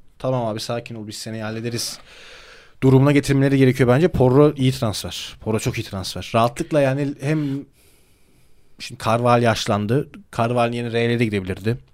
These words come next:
Barcelona'da sağ bekte Kunde oynuyor. Yedeği Roberto.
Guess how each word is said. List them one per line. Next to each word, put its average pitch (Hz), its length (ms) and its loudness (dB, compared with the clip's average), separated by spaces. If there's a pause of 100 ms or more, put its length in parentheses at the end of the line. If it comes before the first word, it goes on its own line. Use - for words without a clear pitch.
(600)
Barcelona'da 110 680 -2 (320)
sağ 117 260 4
bekte 120 160 0
Kunde 131 320 2
oynuyor. 107 260 2
Yedeği 110 280 0
Roberto. 113 560 4